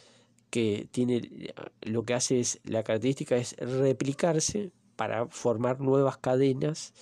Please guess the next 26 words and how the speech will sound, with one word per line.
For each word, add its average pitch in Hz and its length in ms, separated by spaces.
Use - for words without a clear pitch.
que 123 520
en 113 440
lugar 123 460
de - 400
permitir 107 640
seguir 113 600
haciendo 110 540
las 104 200
cadenas 110 580
que - 160
tenían 113 800
la 90 100
función 117 580
indicada 101 920
ya 135 340
de 110 180
antemano 120 640
esa 127 240
célula, 147 520
se - 200
dirigen 135 720
hacia 135 520
la 120 220
reproducción 110 580
de 110 100
esos - 720